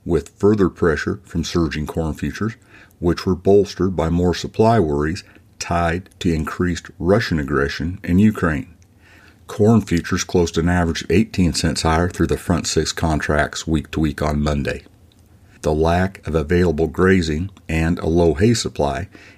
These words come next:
is likely to bring cattle to market a few weeks early, as many producers are facing conditions that may force them to begin feeding hay earlier than is typical, says Andrew P. Griffith,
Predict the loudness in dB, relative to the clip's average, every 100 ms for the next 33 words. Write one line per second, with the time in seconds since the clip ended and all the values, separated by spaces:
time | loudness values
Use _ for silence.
0 | -2 0 2 4 4 4 0 -2 0 0
1 | 0 0 0 0 0 0 2 4 4 2
2 | -8 -6 -8 -2 -2 0 0 -2 2 4
3 | 4 0 -6 -18 _ -6 -2 -2 0 4
4 | 4 4 0 -2 -4 -4 -6 -2 -2 2
5 | 0 0 -4 -6 -6 -4 -4 -4 -2 -6
6 | -4 -2 0 0 -2 -2 -2 -2 -4 -2
7 | -2 -2 -6 -2 -2 -2 0 0 2 0
8 | 0 0 2 2 4 4 0 -4 -16 -14
9 | -4 -2 -2 0 0 0 -2 -6 -6 -14
10 | -20 -20 -10 -6 -6 -2 0 2 0 0
11 | -2 0 2 2 2 0